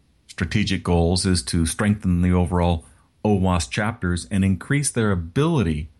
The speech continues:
to spread the message through a variety of locally organized and run events. So that actually touches two or three of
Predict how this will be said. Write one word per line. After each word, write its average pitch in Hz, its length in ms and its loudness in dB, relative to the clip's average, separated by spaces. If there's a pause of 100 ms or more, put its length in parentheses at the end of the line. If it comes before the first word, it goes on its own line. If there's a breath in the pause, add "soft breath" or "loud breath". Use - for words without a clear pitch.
(160)
to 104 80 0
spread 101 360 -2
the 95 60 0
message 98 600 -2 (680)
through 110 240 2
a 98 60 2
variety 95 380 0
of 87 120 0
locally 92 320 2
organized 85 520 2
and 82 160 2
run 80 140 2
events. 90 520 -2 (880 soft breath)
So 107 160 0
that 202 160 0
actually 123 320 0
touches 110 420 -2
two 175 240 0
or 110 60 0
three 120 560 -2 (680)
of 95 440 0